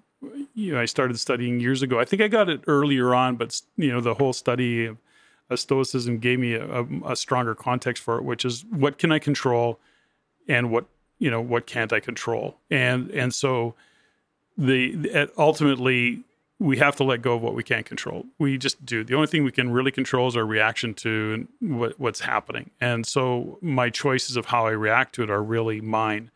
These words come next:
That's all I can control. That's all I can own. So how do I set myself up? You know, you know, going through this stuff that we go through, I think, you know, probably why I have wide shoulders and thick skin. You know, ultimately, you know, you take it on as a challenge that has to be overcome. You,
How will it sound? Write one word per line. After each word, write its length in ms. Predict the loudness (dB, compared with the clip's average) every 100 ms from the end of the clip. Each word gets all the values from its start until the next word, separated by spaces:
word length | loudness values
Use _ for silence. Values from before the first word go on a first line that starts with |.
| _ _ _
That's 180 | -4 0
all 220 | 2 4
I 300 | 2 0 -6 -14 _
can 200 | -6 -4
control. 480 | -6 -2 0 0
That's 180 | 0 -2
all 160 | 0 0
I 80 | -2
can 400 | -4 -8 -10 -16 _
own. 320 | -2 0 0
So 280 | -2 -2 -2 -8 -20 _
how 100 | 4
do 100 | 4
I 40 |
set 240 | 4 2 2
myself 400 | 0 2 0 2
up? 240 | 2 0
You 80 | 0
know, 160 | 0 0 -4 -14 -2
you 240 | 0 0
know, 160 | -2 -4 2
going 280 | 4 4 4
through 200 | 0 2
this 160 | -2
stuff 320 | 0 0 0 _
that 160 | -2 0
we 120 | -2
go 200 | 0 0
through, 240 | 0 0 0
I 60 |
think, 260 | 0 -2 -2 -2
you 80 | -2
know, 120 | -4 _ _
probably 280 | 2 2 2
why 260 | 4 4
I 40 | 2
have 200 | -2 -6 0
wide 240 | 0 2
shoulders 420 | 0 2 2 0
and 140 | -2 -2
thick 160 | -4
skin. 320 | 0 -2 0
You 60 | -2
know, 320 | -2 0 0 2
ultimately, 720 | 0 2 -2 2 0 0 -4 _ -20 _ _ _ -4
you 140 | -2
know, 100 | 0
you 160 | -2 0
take 220 | 0 0
it 80 | 2
on 180 | 2
as 80 | 0
a 60 | -2
challenge 420 | -2 0 2 0
that 100 | 0
has 140 | 0 -2
to 60 | -2
be 140 | 0
overcome. 520 | 0 0 0 0 0
You, 120 | -4